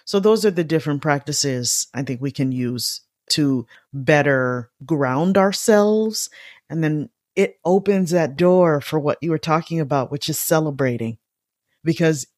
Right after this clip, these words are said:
it's biological for us as human beings to focus a little bit more on the negative. That's why social media, the news and all that stuff, when it's something negative, it catches our eye and we feel this doomsday feeling. And it's harder to stop and say,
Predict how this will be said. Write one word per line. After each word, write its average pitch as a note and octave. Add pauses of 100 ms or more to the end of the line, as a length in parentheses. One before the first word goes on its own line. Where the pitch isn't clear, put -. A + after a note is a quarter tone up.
it's F#3
biological F3
for -
us D3+
as -
human D3+
beings C#3+
to C#3+
focus D3+
a C3
little C3+
bit D3
more C#3+
on C3+
the C3+
negative. C3 (320)
That's -
why C3+ (600)
social D#3+
media, C#3+
the C3+
news D3
and D#3
all C3+
that C3
stuff, C#3
when C#3
it's B2+
something C#3
negative, D3+
it D#3+
catches E3+
our D3+
eye D3+
and F#3+
we D3+
feel D3+
this C#3+
doomsday D#3 (100)
feeling. A3+ (200)
And E3
it's D3 (160)
harder G3
to -
stop C#3
and C#3+
say, B2+